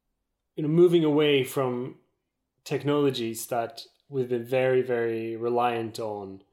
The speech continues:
e-, even in quite recent history.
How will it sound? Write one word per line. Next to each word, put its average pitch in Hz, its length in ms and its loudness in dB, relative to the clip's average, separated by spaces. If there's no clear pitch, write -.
e-, - 300 -6
even 139 140 -4
in 127 80 -4
quite - 280 -10
recent 131 420 -8
history. - 600 -16